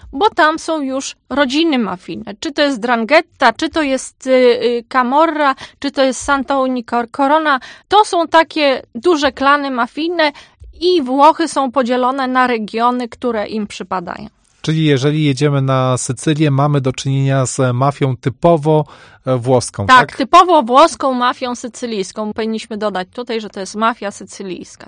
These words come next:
Speaker 1: To są korzenie zorganizowanej włoskiej przestępczości.
Speaker 2: A w pozostałych regionach, do których, e, nasi turyści jeżdżą, jeżeli możemy powiedzieć o tych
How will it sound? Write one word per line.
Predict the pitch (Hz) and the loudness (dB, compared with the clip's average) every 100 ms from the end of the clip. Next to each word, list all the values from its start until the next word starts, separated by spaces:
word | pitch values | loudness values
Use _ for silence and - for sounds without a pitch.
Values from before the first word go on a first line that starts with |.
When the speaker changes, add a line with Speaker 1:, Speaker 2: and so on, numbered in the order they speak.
| - | -10
Speaker 1:
To | 247 | -6
są | 254 233 | -4 -2
korzenie | 247 226 254 254 233 | -2 -2 -2 -4 -4
zorganizowanej | 226 208 214 208 202 240 240 | -4 -6 -6 -6 -2 -2 -2
włoskiej | 185 196 - 202 | -6 -8 -8 -12
przestępczości. | 185 190 - 196 - - 180 | -12 -18 -12 -14 -10 -14 -6
Speaker 2:
A | 135 | -2
w | 131 | -2
pozostałych | 147 143 - 151 143 131 | 0 -2 0 2 2 2
regionach, | 147 139 143 135 131 | 0 2 2 2 0
do | 131 | -4
których, | - 143 135 - | 0 0 0 0
e, | 147 139 139 | 0 2 2
nasi | 135 135 - 139 | 2 -2 -2 -2
turyści | 151 139 - - 143 139 135 139 | 0 0 -2 -2 0 2 0 2
jeżdżą, | 135 131 139 | 2 2 0
jeżeli | 135 127 135 | 0 0 0
możemy | 135 131 135 135 | 0 0 0 0
powiedzieć | 143 131 131 127 | 0 0 -2 -4
o | 135 | -6
tych | 123 139 | -2 0